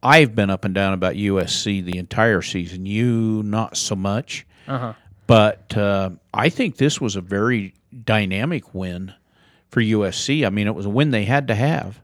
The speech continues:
Speaker 2: Well, and it's a nice rivalry win. You know, good
Speaker 1: Yeah.
Speaker 2: mo-, good momentum going into the, uh, Pac-twelve championship confer-, uh, championship tourney. So, I mean, I, I, I have been high on U S C f-, since I watched them in some early games in the season. So, yeah, I would,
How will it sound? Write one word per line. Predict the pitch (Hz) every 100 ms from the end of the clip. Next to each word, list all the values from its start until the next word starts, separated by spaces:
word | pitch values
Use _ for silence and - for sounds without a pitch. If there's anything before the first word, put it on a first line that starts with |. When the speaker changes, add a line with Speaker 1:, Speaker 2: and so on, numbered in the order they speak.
| _
Speaker 2:
Well, | 160 160 143
and | 143
it's | 139 139
a |
nice | 135 127
rivalry | 117 123 139 143 143
win. | 143 143 143 131
You |
know, | 127
good | 139 139
Speaker 1:
Yeah. | 139
Speaker 2:
mo-, | 165 156
good | 214 214
momentum | 214 170 143 165 175
going | 160 151 147
into | 147 147 - 151 139
the, | 139 135 131
uh, | 123 120 - - _ _
Pac-twelve | 156 127 151 135
championship | 139 127 127 139 147 139 - -
confer-, | 135 135 - 139 131
uh, | 131
championship | - - 131 139 127 131 -
tourney. | - - 139 147 143 143 - - - -
So, | - 135 123
I | 120 120
mean, | 117 110 _ _ _ -
I, | - -
I, | - - 131 175 196 190 160
I | 135 190
have | 180
been | 196 170
high | 185 185
on | 170 160
U | 170
S | 160
C | - 170 165
f-, | - -
since | 156 147
I | 143
watched | 139 135 - -
them | 139 135 131
in | 131 127
some | - 123
early | - 139 143
games | 135 135 127
in | 123
the | 117
season. | 147 139 139
So, | 131 131
yeah, | 120 123 113
I | 120
would, | 120